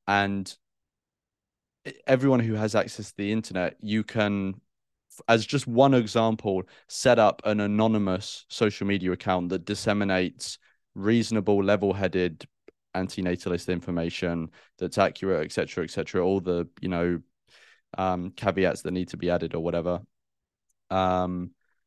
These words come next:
yeah, so th-, those, those are just two ideas of ways that pretty mu-, I mean, if you don't have access to the internet and you don't have any money,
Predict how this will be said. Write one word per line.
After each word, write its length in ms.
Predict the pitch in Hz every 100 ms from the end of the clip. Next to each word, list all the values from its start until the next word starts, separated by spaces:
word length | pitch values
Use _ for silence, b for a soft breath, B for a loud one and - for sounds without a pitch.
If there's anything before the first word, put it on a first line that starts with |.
| _ _ _ _ _ _ -
yeah, 320 | 135 120 - -
so 200 | - 123
th-, 160 | 127
those, 260 | 143 151 135
those 260 | 139 147
are 40 | 131
just 180 | 123 -
two 160 | 127
ideas 360 | 110 98 104 98
of 140 | 90
ways 380 | 98 98 98 90
that 220 | 104 95 - _ _ _ - -
pretty 220 | 165 185
mu-, 100 | 165 -
I 60 | 135
mean, 160 | 156 139
if 160 | 139
you 60 | 156
don't 220 | 165 165
have 200 | 156 151
access 420 | 147 - 139 127
to 120 | -
the 140 | 110 110
internet 340 | 113 - 120
and 100 | 104
you 80 | 110
don't 180 | 110 104
have 180 | 107 98
any 200 | 98 92
money, 420 | 95 101 117